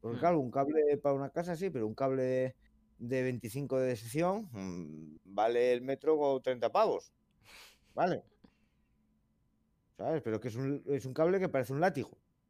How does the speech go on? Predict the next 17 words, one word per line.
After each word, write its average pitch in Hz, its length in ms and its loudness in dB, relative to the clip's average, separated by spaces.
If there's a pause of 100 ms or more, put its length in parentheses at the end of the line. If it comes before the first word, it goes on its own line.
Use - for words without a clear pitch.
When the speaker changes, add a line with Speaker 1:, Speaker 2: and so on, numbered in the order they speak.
(200)
Speaker 2:
Sí, 143 200 -6
sí, 127 180 -12
sí, 131 220 -16
sí, 113 160 -18
sí. 113 180 -18 (380)
Speaker 1:
Entonces, 127 220 -6
claro, 180 220 0
eso 120 160 -4
es 117 60 -8
muy 127 300 -6
caro. 165 380 -2 (1500)
Eh, 110 200 -8
y 131 100 -4
tienes 135 300 -4
que 156 440 4
decir, 127 280 -2
"Hostia, 143 360 -6